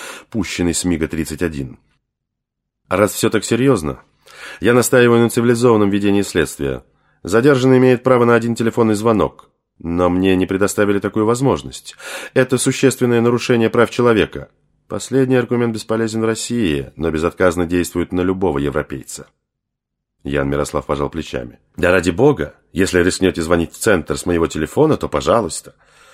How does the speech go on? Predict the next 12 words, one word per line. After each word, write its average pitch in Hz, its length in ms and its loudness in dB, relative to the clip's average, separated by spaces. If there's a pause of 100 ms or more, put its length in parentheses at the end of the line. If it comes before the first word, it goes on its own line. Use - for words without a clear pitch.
(340)
Он 170 200 2
протянул 147 420 4
аппарат, 104 640 0
я 87 220 0
нажал 90 280 0
нужные 90 320 -2
кнопки. 73 480 -6
Один 78 320 -2
гудок, 82 260 -4
второй, 82 280 0
третий, 82 300 -4
четвертый. 85 640 -2